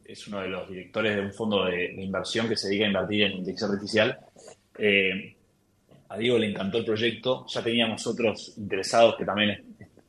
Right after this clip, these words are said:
querían poner, eh, sumarse como inversores. Y bueno, una vez que, que Diego se sumó, eh, que el, que la empresa de Diego se sumó, la verdad que se hizo todo mucho más fácil y fue bastante rápido. Este, y pudimos completar la ronda, la verdad que en un plazo muy, muy corto.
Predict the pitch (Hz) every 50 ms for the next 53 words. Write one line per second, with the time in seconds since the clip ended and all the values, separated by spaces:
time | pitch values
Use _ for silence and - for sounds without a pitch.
0 | - - - 98 98 110 110 104 92 107 101 101 110 - 95 98 95 92 87 90
1 | 87 87 - - - 101 107 107 107 - - 107 87 - 90 92 90 95 92 -
2 | 131 120 127 131 - - - - - - _ _ _ _ _ - 104 110 110 104
3 | 104 113 123 131 127 123 123 - - 120 107 104 101 90 98 - - 107 101 104
4 | 110 120 92 - - - - - 110 107 110 117 123 139 - - - - - 95
5 | 98 95 92 92 90 87 90 - - 104 92 92 90 - - _ - 101 95 95
6 | 95 95 95 104 - - 117 - - 117 104 110 117 110 101 104 92 - 101 95
7 | 104 120 123 - - - _ _ _ _ _ _ _ _ _ _ _ - 98 98
8 | 101 110 110 113 110 107 - 117 110 - 117 98 - 117 107 107 110 110 - 107
9 | 95 92 - 117 110 113 - - 131 127 127 117 - _ - - - - 113 107
10 | - - - 113 104 101 92 - 107 104 - 107 107 107 113 117 - - _ _
11 | _ _ _ _ _ _ - - - - - - 95 90 87 90 85 90 90 87
12 | 87 - - - - - 92 90 - 98 101 110 117 104 - - 101 90 87 95
13 | 87 104 101 104 98 95 101 107 110 110 110 104 95 - - - - - - 107
14 | 107 104 101 104 101 107 107 107 - - 104 101 113 120 120 117 110 113 107 95
15 | - 117 110 107 98 - 123 135 - -